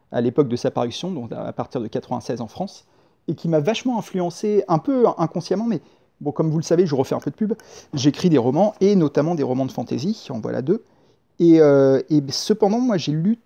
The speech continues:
très peu de fantasy en réalité, très peu de romans de fantasy.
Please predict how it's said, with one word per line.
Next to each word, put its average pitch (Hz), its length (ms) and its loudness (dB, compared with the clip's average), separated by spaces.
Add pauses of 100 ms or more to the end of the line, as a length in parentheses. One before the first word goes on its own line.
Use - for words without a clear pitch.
(160)
très - 220 0
peu 262 140 -4
de - 60 -16
fantasy 175 420 -2
en 147 100 0
réalité, 123 420 -2 (180)
très - 160 0
peu 240 120 -2
de 160 80 2
romans 156 360 4
de 147 80 -6
fantasy. 120 380 -8